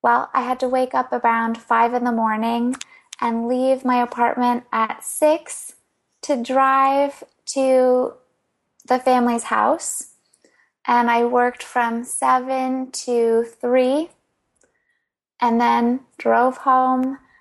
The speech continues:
and would start my embroidery workday around four or five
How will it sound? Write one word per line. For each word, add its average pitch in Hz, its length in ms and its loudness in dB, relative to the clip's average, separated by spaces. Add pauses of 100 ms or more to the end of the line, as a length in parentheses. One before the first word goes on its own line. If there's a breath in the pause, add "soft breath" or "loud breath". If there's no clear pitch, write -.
(220 soft breath)
and 240 500 0 (220)
would 226 580 2 (140)
start - 380 -2
my 220 320 0
embroidery 208 800 0
workday 190 680 -2 (320)
around 196 340 0
four - 540 -4
or 190 120 -8
five 180 560 -6